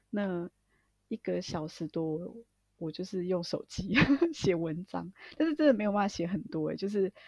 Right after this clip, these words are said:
可能是两，两个 paragraph 就没有了。那我，我是可以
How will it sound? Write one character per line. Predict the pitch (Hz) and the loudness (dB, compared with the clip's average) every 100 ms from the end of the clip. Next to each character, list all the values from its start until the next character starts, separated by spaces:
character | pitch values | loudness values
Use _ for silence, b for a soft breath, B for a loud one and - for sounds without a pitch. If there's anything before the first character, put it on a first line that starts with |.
| B - | B -6
可 | 202 | -2
能 | 175 | 0
是 | 208 | 2
两， | 226 170 151 156 | 2 2 -2 -2
两 | 160 | -2
个 | 151 160 | -2 -2
paragraph | 196 170 - - - | 0 0 -2 -6 8
就 | 254 302 | 10 12
没 | 302 226 247 | 10 8 8
有 | 214 175 | 6 4
了。 | 160 160 175 B B - | -2 -6 -8 B B -4
那 | 226 214 | 0 0
我， | 180 170 - - - _ _ | 0 -2 -4 -6 -12 _ _
我 | 185 | -6
是 | 180 - | -4 -4
可 | 277 226 | 2 2
以 | 185 165 147 | 2 0 -8